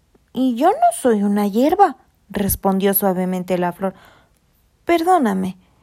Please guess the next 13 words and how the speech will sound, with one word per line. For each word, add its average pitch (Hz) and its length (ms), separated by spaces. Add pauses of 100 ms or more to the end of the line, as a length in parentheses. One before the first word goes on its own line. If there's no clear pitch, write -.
(680)
No 359 220 (200)
temo 427 180 (220)
a 415 40
los 220 220
tigres, 202 460 (420)
pero 349 260
siento 381 500
horror 359 320 (100)
a 370 40
las 240 220
corrientes 220 640
de 208 120
aire. 190 440